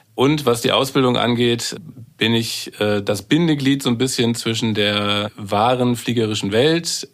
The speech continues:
und hab ein Ohr auf der Schiene und kriege mit, wenn sich in der wahren großen Linienfliegerei Dinge verändern und kann die dann gleich hier in die Ausbildung einfließen lassen.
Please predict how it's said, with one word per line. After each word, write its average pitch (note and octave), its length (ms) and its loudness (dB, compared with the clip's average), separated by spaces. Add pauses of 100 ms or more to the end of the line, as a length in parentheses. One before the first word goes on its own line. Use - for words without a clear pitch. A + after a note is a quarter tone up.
und G#2+ 180 -4
hab A2+ 360 -8
ein G#2 520 -4
Ohr B2 480 2
auf A2+ 160 0
der G#2+ 140 0
Schiene D3+ 580 2
und A2 260 -4
kriege A2 300 -2
mit, B2+ 300 0
wenn A2 220 2
sich A2 260 -4
in G#2 160 -2
der G2+ 280 -2
wahren A2 420 0
großen G#2+ 340 0
Linienfliegerei A2 880 0
Dinge G#2+ 300 -2
verändern C#3+ 560 2 (400)
und G#2 80 -6
kann G#2 200 0
die G#2 100 0
dann G#2 320 0
gleich G#2+ 280 -2
hier G#2 200 -2
in G#2+ 100 -2
die G2 140 -4
Ausbildung G2 440 -4
einfließen B2+ 520 0
lassen. A#2 420 2